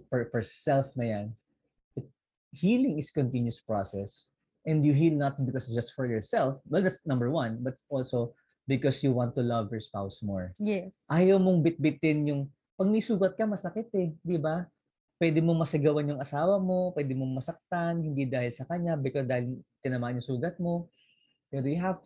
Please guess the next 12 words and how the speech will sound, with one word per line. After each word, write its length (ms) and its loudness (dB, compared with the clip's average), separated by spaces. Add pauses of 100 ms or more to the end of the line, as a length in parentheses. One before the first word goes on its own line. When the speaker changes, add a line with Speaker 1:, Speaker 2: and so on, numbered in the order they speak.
Speaker 1:
to 80 2
heal 320 0 (160)
for, 320 -2 (560)
in 80 -2
order 320 2
for 80 -2
you 100 0
to 140 0
love 160 0
your 160 -8
spouse 320 -4
more. 320 -4